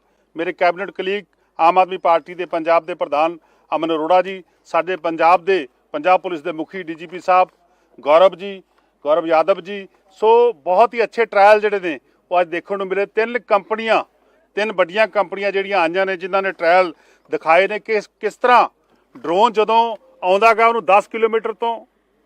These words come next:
ਪੰਜ ਕਿਲੋਮੀਟਰ ਤੋਂ, ਛੇ ਕਿਲੋਮੀਟਰ ਤੋਂ, ਚਾਰ ਕਿਲੋਮੀਟਰ ਤੋਂ ਵੱਖ-ਵੱਖ ਰੇਂਜ ਦੇ ਅੰਦਰੋਂ ਉਹਨੂੰ ਕਿਸ ਤਰ੍ਹਾਂ ਕੰਟਰੋਲ ਕਰਨਾ ਗਾ, ਕੰਟਰੋਲ ਕਰਕੇ ਫਿਰ ਉਹਨੂੰ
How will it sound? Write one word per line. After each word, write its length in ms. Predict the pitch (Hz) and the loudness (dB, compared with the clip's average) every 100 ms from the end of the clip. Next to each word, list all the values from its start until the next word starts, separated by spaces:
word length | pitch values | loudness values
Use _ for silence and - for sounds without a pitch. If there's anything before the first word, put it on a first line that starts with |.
| _ _ _ _ 190 | _ _ _ _ 2
ਪੰਜ 180 | 214 175 | 2 2
ਕਿਲੋਮੀਟਰ 460 | 226 220 226 220 | -2 0 0 -2
ਤੋਂ, 260 | 208 226 226 | -6 -6 -6
ਛੇ 220 | - 220 | -4 -4
ਕਿਲੋਮੀਟਰ 420 | 214 226 226 220 | -2 -4 -4 -6
ਤੋਂ, 200 | 185 220 | -6 -6
ਚਾਰ 280 | 185 208 226 | -2 0 0
ਕਿਲੋਮੀਟਰ 380 | 220 226 220 202 | 0 -4 -4 -6
ਤੋਂ 240 | 185 214 196 - _ - | -4 -4 -6 -14 _ -2
ਵੱਖ-ਵੱਖ 460 | 180 233 254 262 | 4 4 4 0
ਰੇਂਜ 340 | 202 196 233 240 | 0 -2 0 0
ਦੇ 120 | 247 | 0
ਅੰਦਰੋਂ 320 | 220 226 196 - _ _ | 0 0 0 -4 _ _
ਉਹਨੂੰ 180 | 214 240 | -10 -6
ਕਿਸ 180 | 233 202 | -6 -4
ਤਰ੍ਹਾਂ 200 | 240 240 | -2 -2
ਕੰਟਰੋਲ 380 | 226 190 196 214 | -2 -2 0 0
ਕਰਨਾ 320 | 220 208 220 | -2 -4 -4
ਗਾ, 140 | 220 220 | -6 -6
ਕੰਟਰੋਲ 440 | 214 185 202 220 | -8 -4 -2 -2
ਕਰਕੇ 300 | 226 196 208 | -2 -6 -8
ਫਿਰ 200 | - 196 | -8 -8
ਉਹਨੂੰ 260 | 208 226 | -8 -10